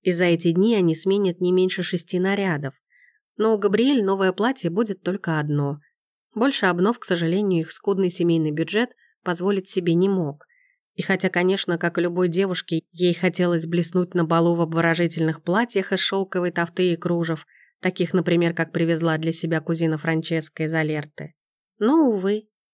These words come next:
эта мысль окончательно отодвинула в дальний угол неприятный осадок от встречи с гадалкой. И, купив цукаты, девушки двинулись вверх по ступеням гранитной лестницы,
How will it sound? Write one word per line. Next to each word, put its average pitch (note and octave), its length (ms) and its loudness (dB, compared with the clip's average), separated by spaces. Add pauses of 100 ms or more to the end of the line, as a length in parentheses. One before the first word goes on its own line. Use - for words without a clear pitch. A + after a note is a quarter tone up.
(420)
эта A3 240 0
мысль G#3 300 2
окончательно E3+ 680 0
отодвинула F3 580 2
в E3 60 -2
дальний E3 320 2
угол G#3 360 0
неприятный F#3+ 640 0
осадок F3+ 420 -4
от D#3 120 -4
встречи D#3 360 -4
с E3 100 -4
гадалкой. D#3 720 -2 (460)
И, G3 80 2
купив F#3+ 340 0
цукаты, F#3+ 520 0
девушки C4 460 0
двинулись G3 500 2
вверх F3+ 280 0
по F3 80 -6
ступеням E3+ 520 0
гранитной D#3 500 0
лестницы, A3 640 -2